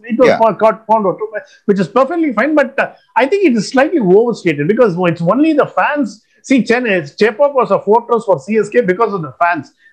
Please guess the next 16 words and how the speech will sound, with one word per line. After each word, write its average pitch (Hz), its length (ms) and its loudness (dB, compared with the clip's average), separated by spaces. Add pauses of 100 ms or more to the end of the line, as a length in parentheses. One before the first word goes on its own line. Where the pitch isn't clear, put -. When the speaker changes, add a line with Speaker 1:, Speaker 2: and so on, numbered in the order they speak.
(100)
Speaker 1:
The 147 100 2
kind 240 300 -2
of 190 100 0
atmosphere 220 600 0
they 175 160 2
brought 165 340 0
into 233 180 -4
the 175 140 0
stadium, 190 360 -2
which 208 140 -2
was 190 160 0
daunting 208 600 -2
for 202 140 -4
the 214 100 2
opposing 202 440 -2
team. 151 260 -6